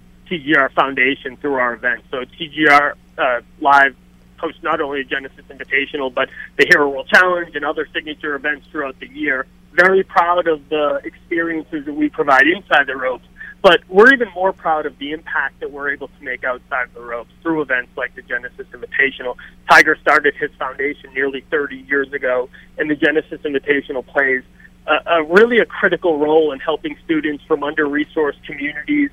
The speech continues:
pursue their passions through education. And it's not just Tiger as our founder of T G R Foundation, but it's really everyone who is a part of, of our events that is helping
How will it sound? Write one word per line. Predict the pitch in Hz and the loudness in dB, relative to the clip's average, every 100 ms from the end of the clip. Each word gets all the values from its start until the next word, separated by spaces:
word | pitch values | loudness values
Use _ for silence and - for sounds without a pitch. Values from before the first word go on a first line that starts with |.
| - | -4
pursue | - - 165 | -4 4 6
their | 160 | 6
passions | 151 147 143 - 151 143 - | 6 6 6 4 -8 -16 -12
through | 156 156 | -6 -4
education. | 165 180 160 147 - 147 - - - | -4 -6 -6 -6 -6 -10 -12 -16 -2
And | 202 | 2
it's | 185 | 2
not | 214 247 240 | 4 2 2
just | 262 - - | -4 -4 2
Tiger | 185 196 180 165 | 4 4 4 2
as | 156 165 | 2 0
our | 156 - | 0 0
founder | 175 165 175 170 151 139 143 | 0 0 -2 -4 -2 -2 -4
of | 143 - | -10 -10
T | 175 147 | -10 2
G | 156 | 4
R | 147 | 4
Foundation, | 156 143 147 151 - 131 - - | 0 -2 -2 -2 -4 -14 -16 -4
but | - | 2
it's | 190 - | 2 4
really | 226 285 247 - - | 4 4 0 -8 -2
everyone | 214 196 202 202 156 143 127 131 - - | -2 -2 -2 0 0 0 -2 -8 -20 -10
who | - 175 | -2 -2
is | 156 | -2
a | |
part | - - 180 175 - | -8 2 4 4 0
of, | 165 151 151 - | -8 -6 -8 -8
of | 165 160 | -6 -4
our | 156 160 165 | -2 0 -2
events | 143 131 135 - - - - - | -2 -4 -6 -14 -20 -20 -14 -2
that | 160 143 - | 0 0 -6
is | 151 | -12
helping | - - 175 175 156 139 | -6 -2 -2 -2 -6 -8